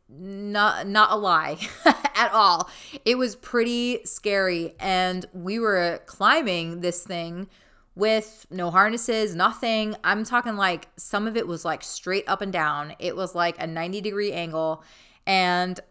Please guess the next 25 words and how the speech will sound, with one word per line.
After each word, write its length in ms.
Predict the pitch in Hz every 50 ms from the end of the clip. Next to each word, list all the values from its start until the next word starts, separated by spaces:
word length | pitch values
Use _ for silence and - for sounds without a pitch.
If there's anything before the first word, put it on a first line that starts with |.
| _ _
um, 600 | 180 180 175 175 180 175 175 170 170 170 170 190 - _ _ - -
it 100 | 196 202
was, 340 | 202 202 175 151 - - - -
it 140 | - 185
was 160 | 180 165 151 156
very 320 | 170 170 175 180 180 180
scary 380 | 175 - - 175 175 175 175 175
sometimes. 640 | 175 180 165 160 160 160 160 165 160 156 156 - - -
And 400 | 180 190 185 185 185 185 185 175
the 100 | 190 175
whole 180 | 196 226 214 202
time 340 | - 233 233 240 226 214 202
I 60 | 190
wanted 260 | 185 190 185 185 185
to 80 | - 190
be 140 | 185 202 196
like, 240 | 185 180 170 - - -
"Oh 180 | 302 330 349
my 200 | 349 381 370 349
God, 240 | 311 339 330 294 262
I'm 160 | 262 262 285
pregnant." 540 | - - - 302 302 294 294 240 202 - -
Like, 160 | 190 202 - -
I 100 | 208 214
told, 540 | 220 - - 254 247 254 277 269 269 -